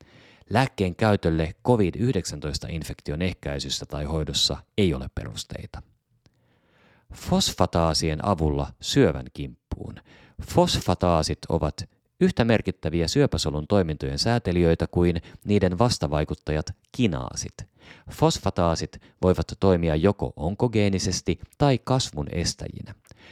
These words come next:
Fosfataasien lääkkeellinen säätely voi avata täysin uusia syövänhoidon mahdollisuuksia.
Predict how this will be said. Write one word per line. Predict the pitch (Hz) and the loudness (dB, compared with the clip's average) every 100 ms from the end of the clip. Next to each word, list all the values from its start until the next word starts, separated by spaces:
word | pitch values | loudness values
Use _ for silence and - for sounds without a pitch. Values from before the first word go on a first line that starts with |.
| - - | -20 -2
Fosfataasien | 185 185 - - 92 87 92 82 - | 2 2 0 0 0 0 0 -2 -2
lääkkeellinen | 127 156 - 78 69 64 67 | 2 2 0 -4 -6 -8 -10
säätely | - 117 101 78 71 76 - - | -2 0 2 0 -2 -2 -8 0
voi | 92 - | 2 2
avata | 104 92 85 - | 2 0 -2 -4
täysin | 147 151 107 78 71 69 | 0 4 4 2 -4 -4
uusia | 90 85 73 73 76 - | -2 0 0 -2 -4 -6
syövänhoidon | - 107 85 73 67 67 62 64 | 0 4 4 2 -4 -6 -6 -6
mahdollisuuksia. | 69 73 73 50 55 - - - - - | -4 -4 -4 -6 -6 -8 -8 -8 -8 -12